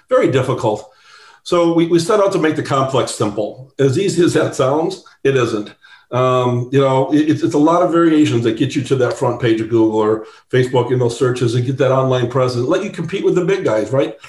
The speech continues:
Local, but yet national, but not glo-, global, whatever you're trying to accomplish.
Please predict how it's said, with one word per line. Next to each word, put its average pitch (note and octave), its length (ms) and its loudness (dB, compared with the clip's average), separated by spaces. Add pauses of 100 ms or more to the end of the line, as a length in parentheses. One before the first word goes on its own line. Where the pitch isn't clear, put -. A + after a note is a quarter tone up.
(260)
Local, D#3+ 380 2
but E3 120 0
yet D#3 200 2
national, D#3 360 0
but C3 100 0
not C3+ 180 -2
glo-, C#3+ 320 0
global, D3 340 0
whatever C3+ 200 2
you're C3 80 -2
trying C3+ 240 -2
to C3 40 2
accomplish. - 640 -4